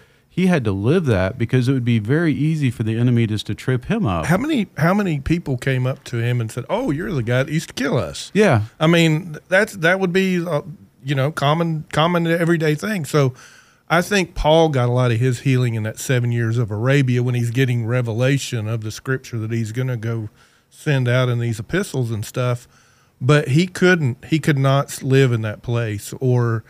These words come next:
Speaker 2: it would have disabled everything that God wanted to do. And it would have been so easy because, and he, he alludes to it about, you know, "I'm, I was, uh, chief of sinners," you know, and he
Speaker 1: Mm-hmm.
Speaker 2: knows what he did.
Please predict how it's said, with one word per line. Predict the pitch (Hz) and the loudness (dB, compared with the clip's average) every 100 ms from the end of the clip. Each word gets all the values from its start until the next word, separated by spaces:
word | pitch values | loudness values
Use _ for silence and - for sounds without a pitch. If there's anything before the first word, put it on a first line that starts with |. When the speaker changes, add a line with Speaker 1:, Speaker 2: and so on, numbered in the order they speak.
| _ _ | _ _
Speaker 2:
it | 139 | 0
would | 131 123 | 2 2
have | |
disabled | 117 123 - 131 120 117 | 2 2 2 2 2 -2
everything | 117 120 117 120 117 | -4 -2 -2 -2 -4
that | 113 | -4
God | 117 117 110 | -4 -2 -2
wanted | 120 117 | -4 -4
to | 113 | -4
do. | 110 175 208 | -2 0 0
And | |
it | 139 | 0
would | 147 | 0
have | 151 | 2
been | 156 135 | 0 0
so | - 156 143 | 2 4 4
easy | 147 220 147 123 | 2 0 0 0
because, | 131 123 131 123 117 - - - | 0 0 2 2 0 -12 -14 0
and | 160 | 2
he, | 208 311 | 4 2
he | - 180 190 | 2 2 2
alludes | 143 175 226 - | 4 2 0 -4
to | - 131 120 | 0 2 4
it | |
about, | 120 127 123 139 | 4 4 4 2
you | 131 | 0
know, | 127 123 | 0 0
"I'm, | 131 123 - - _ - | -2 -6 -16 -20 _ -2
I | 131 | 2
was, | 135 131 120 131 | 4 4 6 6
uh, | 127 120 117 | 6 4 2
chief | - 160 143 | 2 2 0
of | 131 | 2
sinners," | 143 127 120 123 - | 4 4 4 -2 -4
you | 156 135 | -2 0
know, | 120 127 | 0 0
and | 127 | 2
he | 123 | 4
Speaker 1:
Mm-hmm. | - | 6
Speaker 2:
knows | 151 202 285 - | 4 2 0 0
what | 127 117 | 0 0
he | 120 107 | -2 -4
did. | 113 110 92 104 | -2 -4 -6 -10